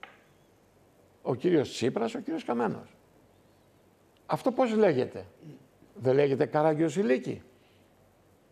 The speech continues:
Εγώ δεν θα πω ότι είναι καραγκιόζηλες. Εγώ θα πω ότι επέχθη ένα καραγκιόζηλίκι εις βάρος του ελληνικού λαού.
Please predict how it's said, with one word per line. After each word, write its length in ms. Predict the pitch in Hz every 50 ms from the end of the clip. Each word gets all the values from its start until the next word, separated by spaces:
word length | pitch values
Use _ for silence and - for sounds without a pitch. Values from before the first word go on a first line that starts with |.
| _ _ _ _
Εγώ 240 | - 143 120 131 139
δεν 100 | 143 151
θα 100 | 180 202
πω 80 | 226
ότι 80 | 233 220
είναι 120 | 226 220
καραγκιόζηλες. 800 | 185 175 175 156 139 127 127 117 104 - 92 90 82 - - - - _ _ _ _ _ _ _ _ _ _ _ _ - - -
Εγώ 240 | - 151 120 156 180
θα 120 | 165 160
πω 100 | 123 -
ότι 240 | 180 - 165 139 127
επέχθη 640 | 117 113 - - - 113 117 - - 185 202 - - -
ένα 220 | 208 185 202 196
καραγκιόζηλίκι 1200 | - - - - 208 196 170 156 139 123 113 120 98 92 110 - 156 139 220 208 247 226 240 247 - - - - - - - -
εις 160 | - - 131 120
βάρος 200 | 131 190 190 190
του 60 | 190
ελληνικού 240 | 202 208 202 - 208
λαού. 300 | 220 233 220 180 -